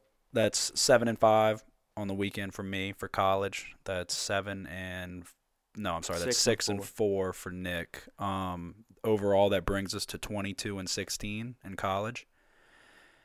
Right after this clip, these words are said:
Speaker 1: We were both on the Jaguars plus two in the Thursday night game versus the Titans. The Titans suck. This went exactly how I thought it would. Jaguars covered easily.
Speaker 2: Yeah, and before we, um,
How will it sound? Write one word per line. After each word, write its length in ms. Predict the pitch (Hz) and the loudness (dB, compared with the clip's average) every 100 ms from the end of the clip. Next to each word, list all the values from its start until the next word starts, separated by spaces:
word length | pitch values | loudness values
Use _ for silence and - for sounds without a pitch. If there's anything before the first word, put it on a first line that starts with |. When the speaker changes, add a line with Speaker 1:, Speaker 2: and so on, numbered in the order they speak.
| _ _ _ _ - | _ _ _ _ -2
Speaker 1:
We 120 | 104 | -2
were 260 | 92 104 | 0 0
both 480 | 87 95 113 135 - | 2 8 12 12 8
on 320 | 78 104 98 | 0 0 0
the 140 | 92 92 | 0 0
Jaguars 640 | 82 104 107 98 92 92 | 4 6 8 8 8 6
plus 280 | - 95 95 | 2 2 2
two 240 | - 104 101 | 0 -2 -2
in 60 | |
the 60 | 92 | -4
Thursday 380 | - 98 95 101 | 0 0 2 0
night 240 | 98 95 | -2 -2
game 240 | 104 98 98 | -2 -2 0
versus 340 | 95 - 95 | -2 -2 -6
the 100 | 92 | -10
Titans. 600 | - 98 101 101 117 - - | -2 2 2 0 -6 -6 -8
The 140 | 117 | -8
Titans 400 | 127 139 120 98 | -2 2 2 0
suck. 460 | - 80 71 73 - | -2 0 0 -2 -4
This 220 | 107 113 113 | -6 -4 -4
went 200 | 101 98 | -4 -4
exactly 400 | 95 90 - 90 | -2 -4 -2 -2
how 140 | 90 | -2
I 60 | 87 | -2
thought 280 | - 80 | 0 -2
it 100 | 78 | -2
would. 400 | 69 78 76 76 - | -4 -4 -4 -8 -12
Jaguars 520 | - 92 90 92 90 - | -6 -4 0 0 0 -2
covered 340 | 92 87 80 | -4 -4 -6
easily. 420 | 76 73 78 78 78 - _ _ _ _ _ _ _ _ _ _ _ _ _ _ _ | -8 -8 -8 -8 -10 -20 _ _ _ _ _ _ _ _ _ _ _ _ _ _ _
Speaker 2:
Yeah, 180 | 175 165 | 2 2
and 100 | 139 | 4
before 320 | 139 - 190 | 0 2 4
we, 200 | 180 160 | 4 4
um, 600 | - 135 139 131 120 117 | 6 6 4 2 -4 -8